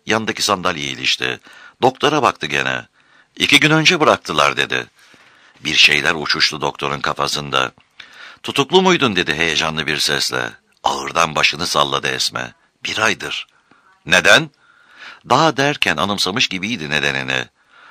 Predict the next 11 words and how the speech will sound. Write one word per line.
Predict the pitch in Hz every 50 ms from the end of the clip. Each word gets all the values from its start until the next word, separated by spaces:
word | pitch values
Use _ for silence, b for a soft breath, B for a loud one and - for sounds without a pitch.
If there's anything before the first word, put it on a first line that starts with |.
| b b b -
"Rohat | - 95 90 - 110 113 -
Fırat'ı | - 95 92 87 - -
kaçırıp | 101 - 92 95 - - 90 101 87 -
saklamaktan." | - 85 80 - 87 82 78 78 71 - - 73 69 67 57 53 - _ _ _ _ _ b b b b b b -
Tutamamış | - 87 - 82 82 82 80 78 80 -
gibiydi. | - 82 73 73 71 67 65 69 64 57 - _ _ -
"Var | 80 90 92 101 113
mıydı | 123 131 120 120
öyle | 107 95 92 87
bir | 82 80
şey?" | 76 - - 73 69 64 58